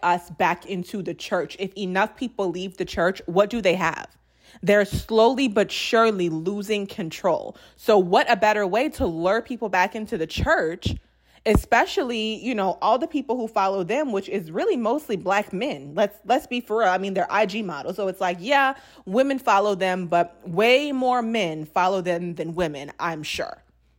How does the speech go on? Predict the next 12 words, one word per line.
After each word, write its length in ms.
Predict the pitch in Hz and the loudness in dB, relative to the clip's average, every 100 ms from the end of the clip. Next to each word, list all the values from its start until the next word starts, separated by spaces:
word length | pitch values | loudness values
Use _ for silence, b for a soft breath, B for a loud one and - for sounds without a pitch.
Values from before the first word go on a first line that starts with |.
| _ b | _ b
So 220 | - 214 220 | 0 4 4
it's 180 | 220 | 4
like, 240 | 220 190 196 | 4 4 2
you 100 | 233 | 0
know, 140 | 180 | 2
if 220 | 165 185 | 2 0
they 160 | 202 208 | 0 0
can't 460 | - 247 214 196 - b b - | 0 -2 0 -2 -4 b b -4
put 180 | 240 196 | 2 4
us 200 | 208 220 | 4 0
in 160 | 196 | -4
jail, 540 | 190 180 330 269 311 | -2 -2 -2 -4 -8